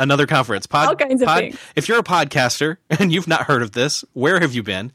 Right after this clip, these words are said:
Speaker 1: But also, if you're not a podcaster and, um, wanna meet up with, wanna learn how to podcast, wanna meet a bunch of podcasters, it's Podcast Movement, and you can find it at podcastmovement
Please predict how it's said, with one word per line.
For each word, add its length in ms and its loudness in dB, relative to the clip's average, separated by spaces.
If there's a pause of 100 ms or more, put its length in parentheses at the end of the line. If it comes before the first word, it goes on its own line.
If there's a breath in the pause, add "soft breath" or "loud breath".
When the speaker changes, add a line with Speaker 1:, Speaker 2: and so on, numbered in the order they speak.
(340 loud breath)
Speaker 1:
But 100 0
also, 560 0
if 180 -2
you're 120 -2
not 240 0
a 40 -2
podcaster 760 -8 (100)
and, 500 -4 (480 loud breath)
um, 540 -6 (680)
wanna 180 -4
meet 160 -2
up 180 -4
with, 280 -6
wanna 220 -2
learn 200 -2
how 100 -2
to 60 -2
podcast, 640 -6
wanna 240 2
meet 280 2
a 20 0
bunch 240 -2
of 60 -8
podcasters, 760 -6 (380 loud breath)
it's 320 -4 (180)
Podcast 880 -2
Movement, 640 -8
and 220 -10
you 80 -8
can 100 -8
find 240 -6
it 80 -10
at 280 -10
podcastmovement 880 -4